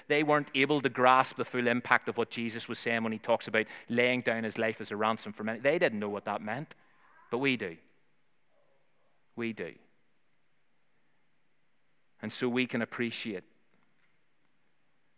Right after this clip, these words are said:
and understand that greatness is profoundly challenged here and profoundly challenges our understanding of what it means to be great and what it means to be first.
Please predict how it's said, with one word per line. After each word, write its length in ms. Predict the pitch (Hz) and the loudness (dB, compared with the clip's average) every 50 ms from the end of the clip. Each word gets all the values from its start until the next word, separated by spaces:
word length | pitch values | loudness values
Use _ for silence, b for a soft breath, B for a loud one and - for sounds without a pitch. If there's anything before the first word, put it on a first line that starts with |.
| _ _ _ _ _ _ | _ _ _ _ _ _
and 100 | - 107 | -6 -2
understand 800 | 110 110 117 117 120 110 - - - 110 107 104 101 98 95 90 - - - _ _ _ _ _ _ _ _ _ _ _ _ _ _ _ _ _ _ _ _ _ _ | 0 0 0 0 0 -2 -2 -2 -2 -2 -2 -2 -4 -8 -10 -14 -18 -20 -20 _ _ _ _ _ _ _ _ _ _ _ _ _ _ _ _ _ _ _ _ _ _
that 160 | 110 110 110 | -6 -6 -4
greatness 840 | - 131 131 139 156 160 - 156 147 127 - - - - - - - _ _ _ _ _ _ _ _ _ _ | -2 4 6 6 6 6 4 -2 -4 -4 -4 -6 -8 -10 -12 -14 -16 _ _ _ _ _ _ _ _ _ _
is 120 | 110 - | -14 -12
profoundly 720 | - - - - - - 139 131 131 131 135 135 120 123 123 | -10 -10 -12 -12 -2 0 0 2 2 2 0 0 -2 -4 -4
challenged 640 | 117 - - 131 117 117 117 117 117 117 113 - - | -4 -4 -2 0 0 0 0 -2 -2 -4 -6 -8 -8
here 380 | - 123 120 110 101 95 90 98 - _ _ _ _ _ _ _ _ _ _ _ _ _ _ _ _ _ _ _ _ _ _ _ _ | -6 -2 -2 -2 -2 -4 -6 -12 -20 _ _ _ _ _ _ _ _ _ _ _ _ _ _ _ _ _ _ _ _ _ _ _ _
and 140 | - 117 117 | -6 -6 -4
profoundly 600 | - - - - 143 135 143 143 143 135 139 131 | -6 -8 0 4 6 6 6 6 4 2 -2 -2
challenges 640 | 127 - - 139 123 127 131 123 123 - 123 117 - - | -2 -2 0 2 2 2 2 0 -2 -4 -6 -8 -6 -4
our 220 | 127 123 117 117 117 | 0 0 2 2 2
understanding 800 | 117 117 110 117 113 - - - 127 120 120 120 113 110 110 107 | 0 0 -2 -2 -4 -4 -2 0 0 0 0 -2 -2 -4 -4 -6
of 120 | 101 - | -6 -4
what 200 | 117 113 113 113 | -2 -2 -2 -2
it 100 | 113 - | -2 -4
means 360 | 120 113 113 113 113 113 - | -4 -2 -2 -2 -4 -6 -6
to 120 | _ 120 107 | _ -8 -6
be 180 | - 110 110 | -6 -6 -6
great 400 | 104 - 117 110 110 104 104 - - | -6 -4 -4 -2 -2 -2 -4 -6 -10
and 140 | - 104 104 | -8 -6 -4
what 120 | 107 107 107 | -4 -4 -4
it 80 | - | -4
means 320 | - 107 104 104 101 98 - | -6 -8 -8 -8 -8 -10 -12
to 120 | - 95 | -14 -14
be 120 | 92 98 | -14 -14
first. 460 | 92 - - 90 87 87 - - - | -14 -14 -14 -14 -14 -14 -18 -20 -20